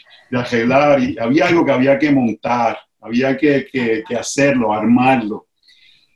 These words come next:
Y yo estaba ahí armándolo y no estaba de buen humor, no estaba de buen humor, estaba, estaba, no estaba muy navideño, no estaba cantando villancico. Y, <laughs> y Katy viene y me dice algo, "Pero estamos para servir en el día que Cristo vino a servir."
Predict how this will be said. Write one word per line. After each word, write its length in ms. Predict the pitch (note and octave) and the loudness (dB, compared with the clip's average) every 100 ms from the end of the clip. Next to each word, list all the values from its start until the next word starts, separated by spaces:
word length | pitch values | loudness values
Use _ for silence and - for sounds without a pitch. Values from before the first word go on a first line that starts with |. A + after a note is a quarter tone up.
| _ _ _ _ - | _ _ _ _ 0
Y 40 | |
yo 100 | B2+ | 0
estaba 320 | C#3 D#3+ D#3+ D#3 | 2 0 2 6
ahí 140 | D#3 | 6
armándolo 1000 | D3+ D3 D#3+ D#3+ D#3+ D#3 D3+ D3+ D3+ D3 | 6 4 4 4 4 4 6 6 6 6
y 140 | C3 | 4
no 140 | B2 C3 | 2 -2
estaba 300 | - D3 D#3 | 0 0 0
de 40 | |
buen 160 | E3 E3 | -2 0
humor, 380 | D#3+ D#3+ F#3+ - | 2 2 2 -2
no 80 | A#2+ | -6
estaba 320 | C3+ C3+ C#3+ | -2 0 2
de 60 | |
buen 120 | D3+ D3+ | 4 4
humor, 320 | D3+ D#3+ F#3+ | 6 4 0
estaba, 520 | - A#2+ B2 C#3+ C#3+ | -2 -2 2 4 2
estaba, 400 | C#3 B2 B2+ C#3+ | 0 0 2 2
no 120 | C3+ B2+ | 2 -2
estaba 260 | C#3+ C#3+ | -2 0
muy 140 | D3+ D#3+ | 4 4
navideño, 580 | D#3+ E3 D#3+ E3+ D#3+ A#2+ A2+ | 4 4 4 4 2 0 -2
no 120 | B2 | -2
estaba 280 | C3 C#3+ D3+ | 2 4 4
cantando 680 | D#3+ D3 D#3+ D#3+ E3 D3+ - _ - - | 4 2 2 2 2 2 -2 _ -20 -14
villancico. 960 | B2 D3 D#3 D3 C#3 F3 G3 - D3+ D3+ - _ - - - | 0 4 6 4 2 0 0 0 -2 -4 -16 _ -20 -16 0
Y, 480 | C3+ - C4 C4+ D#4 | 4 6 4 0 0
<laughs> 500 | - C#4 D4+ C#4 - - - - - | -2 0 0 0 -2 -6 -18 -16 -4
y 160 | C#3+ C#3 | 2 2
Katy 380 | D3+ D3 D3+ E3+ | 4 2 2 -2
viene 220 | E3+ F3 | -2 0
y 40 | |
me 120 | E3 C#3+ | 2 4
dice 280 | C#3 - D#3 | 2 0 0
algo, 360 | D#3+ E3+ D#3 | 0 0 -2
"Pero 180 | B2 A#2+ | -2 -8
estamos 280 | A2+ B2 - - | -8 -6 -4 -2
para 200 | G#3 F#3 | -2 0
servir 480 | E3 C#3 B2+ - E3 | 0 0 2 2 2
en 120 | C#3+ | 0
el 140 | B2 | 0
día 320 | B2 C#3+ D3 | 2 4 2
que 240 | C#3+ C3+ B2 | 0 -4 -2
Cristo 320 | C#3+ D3+ D3 | 0 2 2
vino 180 | C#3+ C#3 | 4 4
a 40 | |
servir." 560 | C3+ A#2 G#2+ C#4+ - - | 2 -4 0 2 2 0